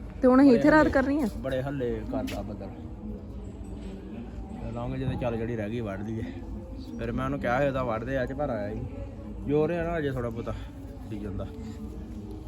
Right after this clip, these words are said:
Speaker 2: ਗੁੰਮ ਜਿਹਾ ਲੱਗਾ ਜਾ, ਜਾਨ ਪੈ ਗਿਆ।
Speaker 1: ਗੁੰਮ ਜਿਹਾ ਲੱਗਾ ਵਾ ਤੇ ਬੱਦਲ ਆਏ ਨਾ, ਤੁਸੀਂ ਕਿੰਨਾ ਟਾਈਮ ਵੇਸਟ ਕਰਨ ਡੇ। ਚੱਲੀਏ ਗਾਂਹ ਯਾਰ।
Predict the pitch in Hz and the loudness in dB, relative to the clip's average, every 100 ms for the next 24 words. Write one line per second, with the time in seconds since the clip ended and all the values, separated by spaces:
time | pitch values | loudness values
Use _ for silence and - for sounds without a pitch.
0 | - - - - - - 139 139 - - | -10 -10 -12 -12 -14 -14 -14 -14 -14 -14
1 | - - 123 127 127 143 - 123 127 - | -12 -12 -10 -8 -6 -6 -8 -8 -8 -8
2 | - 135 - 110 107 101 101 - - 135 | -10 -10 -10 -10 -10 -10 -10 -10 -10 -10
3 | 127 - - - 196 190 165 - - 208 | -10 -10 -12 -8 -6 -6 -8 -10 -4 0
4 | 220 208 190 208 214 190 208 214 226 226 | 4 4 4 2 2 4 4 4 2 2
5 | 208 214 214 240 269 247 233 226 214 214 | 4 4 2 4 6 6 4 4 6 6
6 | 208 202 214 - 190 190 208 208 208 214 | 4 4 0 0 2 6 6 6 4 6
7 | 240 220 220 202 170 | 6 6 4 4 2